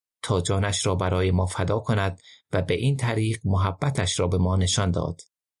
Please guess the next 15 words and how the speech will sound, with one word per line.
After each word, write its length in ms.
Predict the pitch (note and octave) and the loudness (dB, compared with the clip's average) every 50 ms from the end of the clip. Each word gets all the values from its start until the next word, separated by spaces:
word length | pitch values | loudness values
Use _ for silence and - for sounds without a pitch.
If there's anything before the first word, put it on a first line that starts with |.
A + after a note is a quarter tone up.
| _ _ _ _ _ _ _ _ _ _ _ _ _ _ _ _ _ _ _ _ _ _ _ _ _ - | _ _ _ _ _ _ _ _ _ _ _ _ _ _ _ _ _ _ _ _ _ _ _ _ _ -2
بند 260 | B2 C3+ C#3+ D3+ C3 C3+ | 0 2 2 4 4 2
هشت، 540 | A2 - G#2+ F2 E2+ - - - - - - - - _ _ _ _ _ _ | 2 2 0 0 0 -2 -2 -4 -4 -6 -12 -18 -20 _ _ _ _ _ _
سوال: 720 | _ - - - - B2+ B2+ - F#2+ F2 D#2+ E2 F2 - _ _ _ _ _ _ _ _ _ _ _ _ _ _ _ _ _ _ _ _ - | _ -4 -2 0 0 0 2 2 2 0 0 -2 -6 -12 _ _ _ _ _ _ _ _ _ _ _ _ _ _ _ _ _ _ _ _ -4
اول 320 | B2 A#2+ A2+ D3 E3+ F3+ | -4 -2 0 0 2 2
یوحنا 580 | F3+ B2+ G#2+ F#2+ E2+ G2 F#2+ F#2+ G2+ G#2 G#2+ G#2+ | 2 2 2 2 2 2 2 2 2 2 2 2
سه 260 | - - - - G2+ F#2 F2+ F2 - - | 0 0 0 0 2 2 2 0 0 0
هجده 560 | F2+ F2 - - - A2+ A2+ A#2+ B2 B2+ C3 - _ _ | 0 0 -2 -2 -2 0 0 0 0 -2 -4 -8 _ _
ما 280 | - G#2 A#2 B2+ G2+ G2+ | 0 2 2 2 2 2
را 120 | A2 G#2+ | 2 0
به 120 | G#2 - | 0 0
انجام 420 | F#2+ F2 F#2 F2+ - G2+ G2+ G#2+ G#2+ | 0 0 0 2 2 2 2 2 2
چه 180 | A2 - E3 | 0 -2 -4
کاری 300 | E3 - - F#2 F2+ F#2 | -2 0 0 0 2 0
ترغیب 480 | F2 - G2 F#2 F2 - F2 E2+ E2 - | 0 0 -2 -2 0 0 -2 -2 0 -2
می‌کند؟ 560 | F2+ E2+ - G2 E2+ E2 D#2+ D#2+ E2+ - _ | -4 0 0 0 0 0 0 -2 -6 -10 _